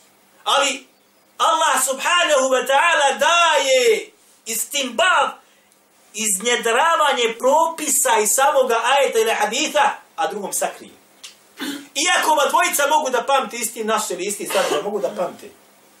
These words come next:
Ali jedan je prodro, ali drugi nije prodro. Braćo, ja sam učio kod šejha, Allah mi je svjedok, deset haditha,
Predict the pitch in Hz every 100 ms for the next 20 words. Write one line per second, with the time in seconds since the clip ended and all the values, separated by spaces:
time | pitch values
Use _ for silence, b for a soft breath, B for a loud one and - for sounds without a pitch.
0 | b b - 190 214 226 269 247 202 -
1 | 311 262 254 190 - 151 151 - 208 147
2 | 208 165 - 123 107 - - - - -
3 | - - _ _ _ - 233 247 226 294
4 | - 262 247 302 - 247 214 202 - -
5 | _ _ - 277 233 - - - - 208
6 | 247 294 247 185 190 180 - - - -
7 | 262 - 196 - 202 208